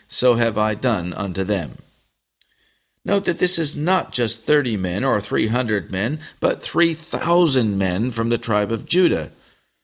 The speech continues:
They should have been united against the Philistines, but they weren't. Three thousand men is sort of the size of a small megachurch these days. It's a lot of people, though.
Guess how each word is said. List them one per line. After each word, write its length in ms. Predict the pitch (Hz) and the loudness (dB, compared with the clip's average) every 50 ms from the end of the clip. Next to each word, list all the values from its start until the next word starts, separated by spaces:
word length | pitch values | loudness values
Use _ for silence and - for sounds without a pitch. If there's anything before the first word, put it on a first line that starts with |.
| _ _ _ _ _ | _ _ _ _ _
They 120 | 120 123 | 2 2
should 400 | 131 - - - - 160 190 - | 2 0 -2 -2 0 0 0 -2
have 320 | 120 117 123 127 120 - - | -2 -4 -4 -4 -4 -4 0
been 220 | - 135 131 123 | 0 2 2 2
united 680 | 110 107 107 101 104 113 131 156 202 202 180 175 131 | 0 -2 -2 -2 -2 -4 -2 -2 -2 0 0 0 0
against 420 | 113 98 - - 104 101 92 - - | 0 -2 0 0 -2 0 -2 -4 -8
the 60 | 92 | -8
Philistines, 800 | - - - 123 95 90 - - - 92 80 76 73 71 69 - - - - _ _ _ | -12 -2 -2 0 0 0 0 -2 -2 -4 -4 -4 -6 -6 -8 -10 -14 -16 -20 _ _ _
but 140 | _ 76 73 | _ -6 -2
they 100 | 85 87 | -2 0
weren't. 440 | 90 101 127 120 101 107 117 - - _ _ _ _ _ _ _ _ _ _ _ _ _ _ _ _ _ _ _ _ _ _ | 2 2 2 2 2 -2 -4 -8 -14 _ _ _ _ _ _ _ _ _ _ _ _ _ _ _ _ _ _ _ _ _ _
Three 180 | - - 123 117 | 2 4 4 4
thousand 540 | 117 123 120 113 107 104 101 98 90 95 101 | 4 2 2 2 2 0 0 -2 -2 0 0
men 280 | 127 151 147 117 92 | 0 2 2 0 0
is 140 | 95 98 98 | 0 0 0
sort 300 | - - - 147 147 135 | 0 0 0 0 0 0
of 80 | 123 - | 0 -2
the 80 | 104 | -2
size 600 | 101 - - - 143 135 123 104 92 101 117 110 | -2 0 0 2 2 2 0 0 0 0 0 0
of 120 | 104 98 95 | 0 -4 0
a 60 | 101 | 0
small 420 | - - - - 139 143 143 139 | 2 2 2 0 0 0 0 0
megachurch 680 | 135 139 156 165 156 131 110 - - 92 80 76 - - | 0 0 0 0 0 0 -2 0 -2 -2 -2 -2 -4 -4
these 220 | 85 87 80 76 | -4 -4 -4 -6
days. 500 | 80 80 78 73 - - - - - - - _ _ _ _ _ _ - | -8 -8 -8 -8 -8 -8 -8 -8 -10 -10 -14 _ _ _ _ _ _ -8
It's 140 | 107 - | -4 0
a 60 | 175 147 | 0 0
lot 200 | 147 185 - - | 0 0 -2 -4
of 100 | 110 - | -4 -2
people, 320 | - - - - 85 80 | -2 -2 -2 -2 -6 -6
though. 300 | 69 73 - 76 98 120 | -6 -6 -8 -8 -8 -10